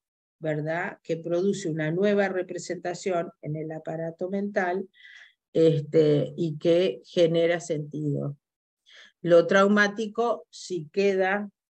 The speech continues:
dando vueltas por allí, eh, no se va a inscribir, o bueno, si se elabora, produce sí un acontecimiento porque es una nueva inscripción. Entonces, pensemos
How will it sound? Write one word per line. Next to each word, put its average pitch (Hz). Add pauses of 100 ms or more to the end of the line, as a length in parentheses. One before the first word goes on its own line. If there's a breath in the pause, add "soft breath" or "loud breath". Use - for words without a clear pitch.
dando 175
vueltas 170
por 165
allí, 196 (600)
eh, 165
no 165
se 180
va 180
a 175
inscribir, 190
o 151
bueno, 156
si 147
se 160
elabora, 180 (840)
produce 160
sí 156
un 170
acontecimiento 175
porque 156
es 147
una 151
nueva 147
inscripción. 143 (720 loud breath)
Entonces, 160
pensemos 220